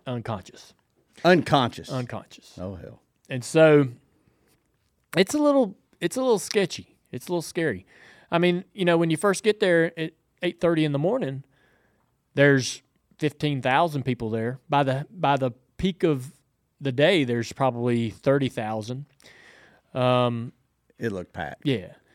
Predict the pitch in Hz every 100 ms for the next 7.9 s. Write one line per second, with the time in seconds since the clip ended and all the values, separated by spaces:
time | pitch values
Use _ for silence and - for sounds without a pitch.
0 | _ _ 156 156 214 226 214 - 196 -
1 | - - 220 208 180 147 185 214 143 131
2 | 127 - _ _ _ _ 135 147 170 -
3 | 143 147 139 135 - _ _ _ _ _
4 | _ _ _ - 151 156 143 131 - 147
5 | 151 135 127 131 123 156 135 104 113 156
6 | 156 160 160 180 196 175 - _ 156 190
7 | 190 160 135 147 143 120 123 170 110